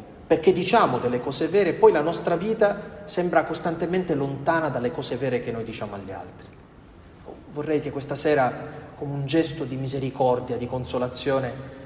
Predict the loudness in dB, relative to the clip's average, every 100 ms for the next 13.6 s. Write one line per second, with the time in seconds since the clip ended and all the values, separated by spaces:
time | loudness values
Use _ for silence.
0 | -10 -8 -4 2 4 4 2 -4 -6 -2
1 | -2 -2 0 -2 2 0 0 -6 -10 -4
2 | -4 -2 -4 -4 -8 2 4 4 2 -2
3 | -4 -4 2 2 2 -2 -6 -6 -6 2
4 | 2 2 -6 -2 0 0 0 -2 -2 -2
5 | -2 -4 -4 -2 -2 -2 -6 -12 -14 -18
6 | -20 -4 2 4 2 2 2 2 0 -4
7 | 2 4 4 2 0 0 0 -2 0 0
8 | 0 0 0 -2 0 0 2 -2 -10 -14
9 | -10 0 0 2 0 0 0 0 0 -2
10 | 0 0 0 -4 -2 -2 -2 -2 -2 -2
11 | -4 -4 -6 -8 -14 -12 -12 4 4 6
12 | 2 4 4 4 4 2 -2 -6 -6 0
13 | 0 2 2 2 0